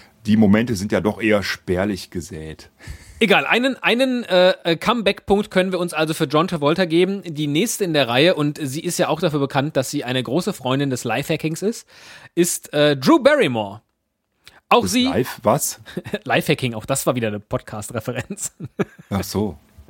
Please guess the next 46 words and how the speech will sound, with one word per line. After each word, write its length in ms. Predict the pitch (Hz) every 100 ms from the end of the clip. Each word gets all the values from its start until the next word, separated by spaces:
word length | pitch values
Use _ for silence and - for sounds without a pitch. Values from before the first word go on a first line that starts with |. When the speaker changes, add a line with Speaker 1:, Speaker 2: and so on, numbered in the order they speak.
| _ _ -
Speaker 1:
Aber 220 | 101 80 78
wieso 220 | 90 92
ist 100 | 92
sie, 220 | 101 95
aber 300 | 92 87 - -
passt 260 | - 82
das 120 | 117 -
denn 140 | 127
überhaupt? 380 | 117 104 117 -
Speaker 2:
Nee, 100 | 151
das 120 | 175
Speaker 1:
Lifehacking? 40 | -
Speaker 2:
passt 220 | 180 -
nicht. 140 | 143
Es 140 | 143 156
war 80 | 131
einfach 180 | 143
nur 100 | 156
eine 120 | 147 135
Referenz. 480 | 135 127 135 113
Speaker 1:
Ja, 320 | 101 92 85 73
das, 160 | 90 92 95
ja, 180 | 95
Referenz, 680 | 87 87 98 87 95 107 - _ _ _
die 200 | - 95
überhaupt 340 | 104 87 95 -
nicht 180 | 98 -
passt, 360 | 98 120 -
ist 140 | 107 117
ja 120 | 98
noch 100 | 98
nicht 200 | 101 -
mal 60 |
eine 100 | 92
Referenz, 600 | 95 95 95 90 80 - 90
ne? 200 | 90 92 - 156
Also 220 | 165 -
die 80 | 165
Speaker 2:
Referenz, 180 | 180 233
Speaker 1:
hat, 60 | -
hat 140 | 170
ja 80 | 120
keinen 220 | 143 92
Speaker 2:
Referenz, 40 | 92
Speaker 1:
Wert. 120 | 85
Speaker 2:
Schmeferenz 760 | 147 147 139 107 95 - -